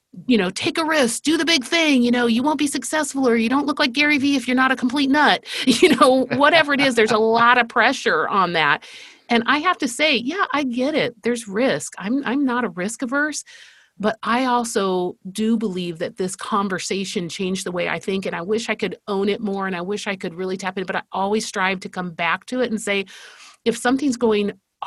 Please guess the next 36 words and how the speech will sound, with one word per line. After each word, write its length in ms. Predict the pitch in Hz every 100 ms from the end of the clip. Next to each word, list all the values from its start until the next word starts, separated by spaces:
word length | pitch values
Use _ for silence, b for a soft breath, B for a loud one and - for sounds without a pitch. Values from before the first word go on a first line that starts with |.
| -
wrong 220 | 214 202
in 60 | 220
my 120 | 202
life, 240 | 190 190 185
or 100 | 180
I'm 120 | 180
feeling 320 | - 196 180
pressed, 320 | - 196 190
and 80 | 202
I'm 80 | 180
feeling 340 | - 196 175
very 360 | 170 - 202 190
stressed, 300 | 190 180 170
or 60 |
things 260 | 185 185 175
aren't, 380 | - 190 196 - B B B
aren't 240 | 240 247 240
connecting," 560 | - 202 185 190 247
I 100 | 214
think, 260 | 190 202 190 294 302 285
<gasps> 340 | 269 240 B -
"Okay, 420 | 190 - 220 165 151 - - _ - - -
Priscilla, 400 | 190 - 208 214
come 220 | 220 180
back 180 | 180 185
to 80 | 202
home 220 | 190 208
base, 360 | 185 160 165 -
play 220 | - 208 190
to 60 |
your 120 | 202
strengths, 480 | 196 - 175 160 -
do 140 | - 180
what 120 | -
you 120 | 196
know 500 | 185 190 190 190 196